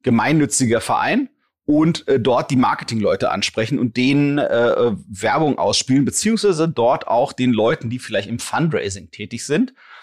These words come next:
Ähm, das heißt, die, die versuchen, Spenden einzusammeln, denn deren Tool könnte ja, äh, genau das sein, dass sie eben mit Merchandising, äh, sozusagen Spenden einsammeln.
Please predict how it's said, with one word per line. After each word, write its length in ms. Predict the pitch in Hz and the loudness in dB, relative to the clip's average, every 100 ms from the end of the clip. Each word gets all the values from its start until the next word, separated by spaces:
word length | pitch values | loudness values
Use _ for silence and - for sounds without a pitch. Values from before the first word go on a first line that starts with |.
| - _ - | -20 _ -4
Ähm, 240 | 123 120 | 0 2
das 160 | 120 113 | 2 0
heißt, 220 | 123 - | -2 -2
die, 100 | 135 | -4
die 160 | 127 127 | -4 -4
versuchen, 380 | 117 120 127 | -4 -8 -8
Spenden 420 | - - 113 - 117 | -8 -4 -4 -4 -6
einzusammeln, 1000 | 107 147 - - 107 104 92 123 220 240 - _ _ | -2 -2 -2 -6 -4 -2 0 -2 -2 -4 -12 _ _
denn 200 | 120 117 | -2 0
deren 320 | 104 120 135 - | 2 0 0 -2
Tool 320 | - 156 147 | -6 -4 -4
könnte 380 | - 139 139 131 | -4 -6 -2 0
ja, 440 | 120 117 120 120 - - _ | 0 2 0 -2 -8 -20 _
äh, 220 | 107 113 | 0 0
genau 520 | - 71 - 117 95 117 | -2 -10 -4 -2 0 0
das 300 | 117 - - | 0 -2 -2
sein, 300 | 110 127 104 | -2 0 -2
dass 160 | 107 | -2
sie 100 | - | -4
eben 320 | 104 107 107 - | -6 -6 -6 -6
mit 280 | 104 113 - | -4 -4 -4
Merchandising, 960 | 117 117 - 135 104 90 101 104 104 101 _ _ | -2 0 0 0 0 0 -2 -4 -6 -8 _ _
äh, 160 | - 107 | -4 -4
sozusagen 420 | 107 - 110 113 | -4 -2 -2 0
Spenden 440 | - 156 160 - | -2 -2 -2 -2
einsammeln. 560 | 82 76 98 87 - - | -4 -4 -6 -8 -10 -14